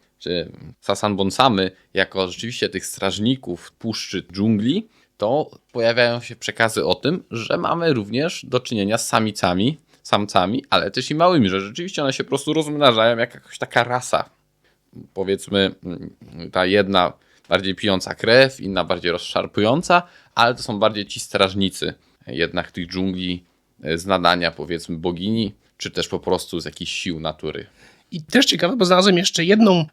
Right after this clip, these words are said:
Speaker 2: wersję tych istot, czyli Naglopera, którego można uznać za taką szlachtę wśród tych demonów. I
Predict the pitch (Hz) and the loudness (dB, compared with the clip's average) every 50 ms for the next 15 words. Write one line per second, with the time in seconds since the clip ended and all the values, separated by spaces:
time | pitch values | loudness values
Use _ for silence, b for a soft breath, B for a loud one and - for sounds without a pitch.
0 | _ - 143 160 180 190 190 - 170 143 147 - - 151 147 - - 170 233 - | _ -4 6 6 6 6 6 2 -2 -4 -8 -8 -4 -4 -4 2 4 2 2 2
1 | - - b b b b b - - - 180 170 165 180 208 214 214 220 208 214 | -2 -12 b b b b b -8 -4 -2 0 0 4 4 4 6 6 4 6 6
2 | 202 185 160 147 147 - _ b b b b b b b b b b b b _ | 6 4 4 4 -2 -8 _ b b b b b b b b b b b b _
3 | - _ - 190 208 208 202 196 185 190 196 196 190 185 196 220 214 202 208 196 | -10 _ 0 2 6 6 6 6 6 4 4 4 6 6 4 4 6 6 4 4
4 | - - 190 202 208 220 214 196 165 151 160 175 185 190 190 190 190 185 185 - | 4 0 -4 -2 2 2 2 2 2 2 6 8 8 10 10 8 8 6 4 0
5 | - - 175 180 175 156 _ - 185 175 - 202 190 185 180 - - - - - | -12 -14 -12 -12 -12 -12 _ 0 0 2 4 2 4 4 4 2 4 6 6 6
6 | 190 - - - 151 - - 156 147 _ 156 147 135 156 143 143 139 131 156 190 | 6 4 0 -6 -6 -4 -4 -6 -4 _ -4 0 0 0 0 0 -2 0 2 2
7 | 247 254 - - _ B B B B B B B B B B B _ - 175 175 | 2 2 0 -10 _ B B B B B B B B B B B _ -8 -8 -8
8 | 170 | -8